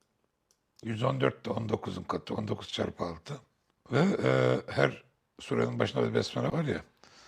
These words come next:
Ama Tevbe suresinin yok, yani bir surenin yok.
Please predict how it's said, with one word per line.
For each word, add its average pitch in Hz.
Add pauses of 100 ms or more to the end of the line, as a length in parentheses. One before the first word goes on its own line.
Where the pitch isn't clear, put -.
(320)
Ama 123
Tevbe 131
suresinin 123
yok, -
yani 92
bir 120
surenin 98
yok. -